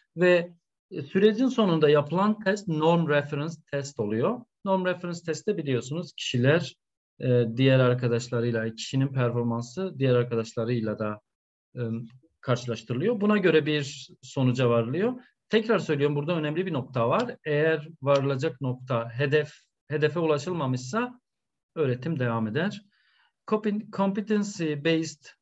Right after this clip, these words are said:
approach bu kadar. Yani kısacası özetlemem gerekirse arkadaşlar, bu approach'ta hedefler baştan konuluyor ve bu hedefe göre öğretim yapılıyor. Bunun sebebi de işte hedefler,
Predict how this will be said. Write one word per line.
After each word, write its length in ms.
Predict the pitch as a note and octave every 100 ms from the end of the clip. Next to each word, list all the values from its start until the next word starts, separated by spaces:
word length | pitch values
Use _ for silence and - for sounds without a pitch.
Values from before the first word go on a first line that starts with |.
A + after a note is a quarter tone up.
| A3
approach 400 | G3 A#3+ A#3 -
bu 60 |
kadar. 320 | D3+ B2+ F3 G#3
Yani 280 | G3 D3 D3+
kısacası 760 | - G#3 C#3 B2+ C#3 C#3+ D3 F#3
özetlemem 500 | F3+ F3+ F#3 F#3 F#3+
gerekirse 480 | A3+ - D3+ C#3+
arkadaşlar, 600 | C3 B2+ B2 A#2+ - A3
bu 40 | G#3
approach'ta 840 | F#3 C#3 E3 C#3 - E3+ G#3 G3 _ _ _
hedefler 500 | G3 G3 G3 G3+ F3+
baştan 380 | E3+ E3+ G#3 G3+
konuluyor 560 | E3 C#3 B2+ C3+ A#3 B3+ _ _ _ G#3+
ve 120 | F#3+
bu 100 | F#3
hedefe 360 | E3+ D#3 F#3+
göre 260 | F3+ D3+ G3+
öğretim 540 | G#3 D#3 D3 D3+ E3 E3 -
yapılıyor. 600 | C#3 A#2+ A#2+ B2 F3+ B3 - _ _
Bunun 260 | G#3+ A3 G#3+
sebebi 400 | G#3+ F3 E3 F#3+
de 120 | B3
işte 300 | E3 - E3+
hedefler, 720 | E3+ E3 D#3+ E3 C#3 -